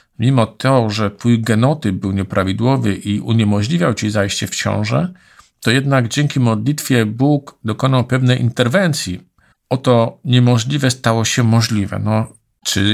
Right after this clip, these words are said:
istnieje coś niemożliwego dla Stwórcy Wszechświata, dla Stwórcy genotypu?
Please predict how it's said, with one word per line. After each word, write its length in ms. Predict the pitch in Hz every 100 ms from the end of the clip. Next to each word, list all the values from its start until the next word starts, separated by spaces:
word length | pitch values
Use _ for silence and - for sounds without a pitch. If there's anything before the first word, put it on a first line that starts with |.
| -
istnieje 520 | 117 - 131 147 135
coś 260 | 123 123 117
niemożliwego 760 | 110 104 98 107 95 147 131 104
dla 280 | 101 98
Stwórcy 540 | - - 107 113 - 107
Wszechświata, 840 | - 104 - - 87 90 110 120
dla 200 | 107 98
Stwórcy 480 | - - 104 - 104
genotypu? 680 | 95 95 101 107 - 135